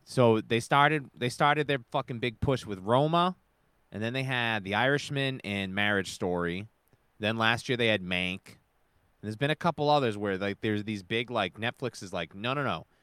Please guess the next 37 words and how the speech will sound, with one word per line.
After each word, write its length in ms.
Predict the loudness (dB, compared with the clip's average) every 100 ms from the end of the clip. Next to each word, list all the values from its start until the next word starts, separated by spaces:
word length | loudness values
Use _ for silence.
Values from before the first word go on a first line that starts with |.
| _ _ _
We're 340 | -6 0 0 0
gonna 200 | -4 -6
be 140 | -4
Oscar 360 | -2 -2 -2 -12
players 360 | -10 -8 -8 -8
now." 240 | -10 -10
And 80 | -10
they'd 80 | -6
be 60 |
like, 160 | -6 -4
"Cool, 280 | -2 -2 -2
will 100 | -2
you 80 | -2
put 120 | -4
your 80 | -4
movies 240 | -4 -4
in 80 | -6
movie 200 | -6 -6
theaters 340 | -2 -2 -2 -4
so 60 |
we 60 | -10
can 120 | -10 -12
see 160 | -10
them?" 180 | -8 -6
They'd 80 | -4
be 60 | -4
like, 140 | -4
"No, 140 | -4 -2
no, 60 | -2
no, 160 | -4
they're 140 | -2 -4
on 140 | -2
Netflix." 580 | -4 -6 -14 -18 -20 -20 _
And 80 | -8
be 40 | -6
like, 140 | -6
"Okay." 320 | -4 -4 -4